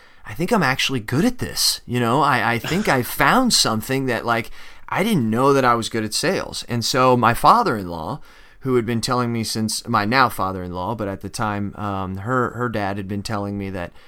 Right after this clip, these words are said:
Speaker 1: I had needed to be in insurance 'cause he was in insurance. I was like, "Oh, I'll never do that one day in my life." Fast forward to two thousand one, um, right after two thousand one, I kinda, you know,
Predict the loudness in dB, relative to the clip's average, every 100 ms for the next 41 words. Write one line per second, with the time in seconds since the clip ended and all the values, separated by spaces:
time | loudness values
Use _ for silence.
0 | -20 -14 -6 -2 0 0 -2 -2 -2 0
1 | 0 0 -4 -6 -8 -8 -4 -4 -4 -6
2 | -8 -10 -10 -12 -14 -10 -6 -4 -4 -8
3 | -8 -8 -6 -8 -6 -6 -4 -4 -4 -4
4 | -2 -4 -6 -12 -18 -20 -16 -2 0 0
5 | 0 0 0 -2 -4 -4 0 0 0 -4
6 | -6 -2 -2 -2 -6 -12 -20 -18 -6 -4
7 | -4 -2 0 0 -2 -4 -8 -6 -4 -4
8 | -4 -4 -4 -4 -4 -6 -6 -6 -6 -8